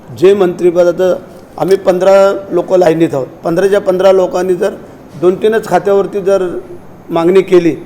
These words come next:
तर कसं काय शक्य होणार नेत्यांना? म्हणून ज्याला जसं जसं दिलं आहे त्यांनी त्या त्याप्रमाणे काम करावं आणि त्याच्यामध्ये नाव करावं. जर तुम्ही जर त्याप्रमाणे जर काम नाही केलं तर तुमचं नाव कसं होईल? मग जर काही लोकांचं जर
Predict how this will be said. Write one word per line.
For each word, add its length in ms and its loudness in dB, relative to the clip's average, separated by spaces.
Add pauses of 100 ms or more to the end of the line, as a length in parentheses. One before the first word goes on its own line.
(560)
तर 60 -2 (380)
कसं 180 -2
काय 140 0
शक्य 300 -2
होणार 280 -2 (220)
नेत्यांना? 440 -6 (500)
म्हणून 320 2 (420)
ज्याला 220 4
जसं 280 -2
जसं 220 -6
दिलं 180 2
आहे 100 4 (340)
त्यांनी 160 -4
त्या 140 4
त्याप्रमाणे 560 0
काम 260 0
करावं 440 2 (380)
आणि 200 0
त्याच्यामध्ये 440 0
नाव 220 0
करावं. 400 0 (540)
जर 80 0
तुम्ही 280 -2
जर 180 0
त्याप्रमाणे 680 0
जर 120 0
काम 300 0
नाही 120 2
केलं 260 0 (440)
तर 40 -6
तुमचं 360 -2
नाव 160 0
कसं 280 -6
होईल? 220 -6 (480)
मग 140 0
जर 200 -2
काही 280 -2
लोकांचं 440 -2
जर 180 -4